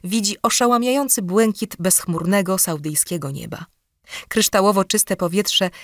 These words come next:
wypełnia płuca i dodaje sił. Nawodniona ziemia z każdego najmniejszego skrawka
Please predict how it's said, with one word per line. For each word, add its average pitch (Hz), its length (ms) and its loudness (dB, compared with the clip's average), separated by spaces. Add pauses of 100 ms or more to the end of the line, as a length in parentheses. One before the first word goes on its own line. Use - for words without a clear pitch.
(220)
wypełnia 196 460 2
płuca 202 440 0
i 214 100 0
dodaje 147 360 0
sił. 165 380 -4 (460)
Nawodniona 202 640 4
ziemia 202 340 2
z - 80 0
każdego 180 520 0
najmniejszego 185 680 2
skrawka 196 500 -2